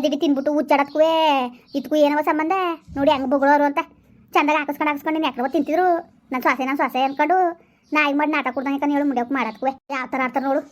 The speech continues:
ಲೋಪ ನನ್ ಮಕ್ಳು. ಇವೆಲ್ಲನೂ ಕಣ್ಣಲ್ಲಿ ನೋಡಕ್ಕೆ ನನ್ಗೆ ತಲೆ ಕೆಟ್ಟೋಯ್ತದೆ ಕಣವ. ನೀನಾಗೆ ಮಾಡ್ಕೊಂಡಿದ್ದು ಸುಮ್ ಕುತ್ಕೊಂಡೆ ನೀನು. ಮುಚ್ಕೊಂಡು ನೀನು ಕರೆಕ್ಟ್ ಮಾಡಕ್ ಹೋಗಿದ್ರೆ ಆಯ್ತಿಲ್ವಾ? ಅವ್ಳು ಹಾವ್ ಥರ ಆಡ್ಬಿಟ್ಟೆ, ಏನ್ ನನ್ನಿಂದನೇ ಬೆಳ್ಕರಿತದೆ ಅಂತ. ಅದ್ಕೆ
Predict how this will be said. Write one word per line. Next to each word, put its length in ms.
ಲೋಪ 240
ನನ್ 180
ಮಕ್ಳು. 200
ಇವೆಲ್ಲನೂ 680
ಕಣ್ಣಲ್ಲಿ 380
ನೋಡಕ್ಕೆ 460
ನನ್ಗೆ 640
ತಲೆ 240
ಕೆಟ್ಟೋಯ್ತದೆ 580
ಕಣವ. 260
ನೀನಾಗೆ 300
ಮಾಡ್ಕೊಂಡಿದ್ದು 360
ಸುಮ್ 120
ಕುತ್ಕೊಂಡೆ 260
ನೀನು. 200
ಮುಚ್ಕೊಂಡು 320
ನೀನು 160
ಕರೆಕ್ಟ್ 240
ಮಾಡಕ್ 140
ಹೋಗಿದ್ರೆ 260
ಆಯ್ತಿಲ್ವಾ? 520
ಅವ್ಳು 380
ಹಾವ್ 220
ಥರ 100
ಆಡ್ಬಿಟ್ಟೆ, 240
ಏನ್ 200
ನನ್ನಿಂದನೇ 320
ಬೆಳ್ಕರಿತದೆ 420
ಅಂತ. 140
ಅದ್ಕೆ 320